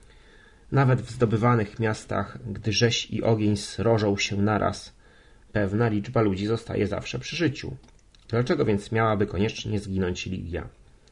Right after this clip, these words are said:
Wszak czuwa nad nią Bóg, który sam zwyciężył śmierć.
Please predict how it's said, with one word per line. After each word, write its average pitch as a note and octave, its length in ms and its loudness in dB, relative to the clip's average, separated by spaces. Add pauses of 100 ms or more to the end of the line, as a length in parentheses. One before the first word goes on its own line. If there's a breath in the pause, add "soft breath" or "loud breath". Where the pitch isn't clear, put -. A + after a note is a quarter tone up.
(640 soft breath)
Wszak - 380 -2
czuwa A#2 260 4
nad G#2 200 2
nią G2 200 4
Bóg, E2 420 -6 (280)
który G#2 260 -4
sam A#2+ 340 2
zwyciężył G2+ 680 -2
śmierć. - 600 -6